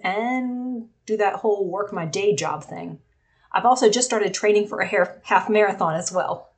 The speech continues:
I mean, I realized that over the past few years, my creativity and productivity has decreased, and so has my mileage. So I'm testing a second theory that if I get back to running distances on a regular basis, my creativity and productivity will increase.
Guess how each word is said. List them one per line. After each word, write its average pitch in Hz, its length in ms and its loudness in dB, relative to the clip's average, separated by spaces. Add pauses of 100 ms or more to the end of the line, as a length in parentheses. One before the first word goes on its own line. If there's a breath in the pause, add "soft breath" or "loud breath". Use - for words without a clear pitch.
(180)
I 208 60 2
mean, 214 240 4
I 208 80 6
realized 233 400 0
that 202 60 -2
over 214 140 4
the 208 60 4
past - 320 -4
few 226 80 -4
years, 226 340 0
my 175 120 -2
creativity 226 560 -2
and 208 100 2
productivity 208 540 -2
has 170 160 -6
decreased, 226 640 -6 (300 soft breath)
and 220 160 0
so 262 160 -2
has 269 100 -4
my 190 140 -2
mileage. 180 760 -8 (200)
So 202 120 -6
I'm 180 140 -4
testing 208 460 -2
a 170 40 -4
second - 540 0
theory 175 320 -4
that 170 140 -2
if 170 120 -6
I 170 100 -6
get 202 280 0
back 185 280 -2
to 185 100 -8
running 180 380 -8
distances 233 680 -4
on 247 140 0
a 240 40 -4
regular 254 440 0
basis, 262 680 2 (200 loud breath)
my 185 280 -2
creativity 214 840 0
and 175 180 -6
productivity 220 840 -2
will 202 360 -4
increase. 165 720 -8